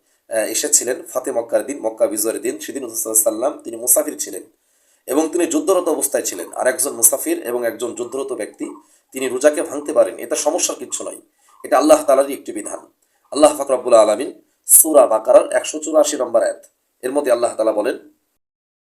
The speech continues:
দেখতে পাচ্ছেন, আহ, সূরা বাকারার একশো তিরাশি নম্বর আয়াত। আয়াতের মধ্যে আল্লাহ তাআলা বলেন, "ইয়া আইয়ুহাল্লাযীনা আমানু কুতিবা আলাইকুমুস সিয়াম কামা কুতিবা আলাল্লাযীনা মিন ক্বাবলিকুম লাআল্লাকুম তাত্তাকুন।"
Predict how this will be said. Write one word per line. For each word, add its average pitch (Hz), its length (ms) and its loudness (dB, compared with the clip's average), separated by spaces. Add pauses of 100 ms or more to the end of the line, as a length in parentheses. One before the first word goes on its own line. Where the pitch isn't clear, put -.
(400)
দেখতে 139 240 -4
পাচ্ছেন, - 320 -2
আহ, - 560 -10
সূরা 139 320 4
বাকারার 120 380 0 (140)
একশো 117 280 -10
তিরাশি 139 360 -6
নম্বর 107 220 -8
আয়াত। - 220 -10 (200)
আয়াতের 113 260 -4
মধ্যে 113 140 -10
আল্লাহ 113 200 -6
তাআলা 107 180 -6
বলেন, 107 260 -6 (380)
"ইয়া 131 260 2
আইয়ুহাল্লাযীনা 131 760 -4
আমানু 123 440 -2
কুতিবা 123 360 -8
আলাইকুমুস 110 460 -10
সিয়াম 110 320 -8 (240)
কামা 123 240 -4
কুতিবা 120 400 -8
আলাল্লাযীনা 123 500 -8
মিন 113 200 -14
ক্বাবলিকুম 123 460 -4
লাআল্লাকুম 110 540 -8
তাত্তাকুন।" 110 600 -16